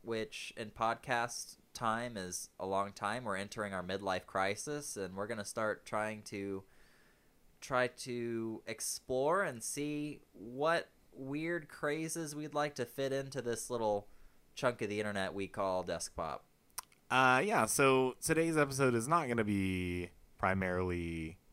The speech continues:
Speaker 2: anything worth listening to, but if you like us, uh, you might want to. <laughs> I don't know. <laughs>
Speaker 1: Yeah, we're both blushing and hiding our faces behind me.
Speaker 2: Teehee.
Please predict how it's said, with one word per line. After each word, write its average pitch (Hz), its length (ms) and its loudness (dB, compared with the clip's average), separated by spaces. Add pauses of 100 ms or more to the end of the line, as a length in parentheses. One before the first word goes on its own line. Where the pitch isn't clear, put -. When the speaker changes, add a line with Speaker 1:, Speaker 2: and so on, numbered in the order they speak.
(120)
Speaker 2:
anything 139 440 4
worth 95 240 0
listening 90 340 -2
to, 85 220 -8
but 107 160 0
if 110 120 2
you 123 120 2
like 185 280 4
us, - 560 -2 (260)
uh, 104 300 8
you 123 120 -2
might 175 200 4
want 185 260 4
to. - 120 -4 (200)
<laughs> - 200 -4
I 220 60 12
don't 180 220 8
know. 160 400 2
<laughs> 175 60 -10 (1400)
Speaker 1:
Yeah, 107 340 4 (220)
we're 120 140 4
both 113 340 2
blushing 98 500 0
and 92 120 -8
hiding 92 320 -2
our 90 100 -4
faces 90 520 -6
behind 90 420 -6
me. 156 120 2
Speaker 2:
Teehee. 107 300 -4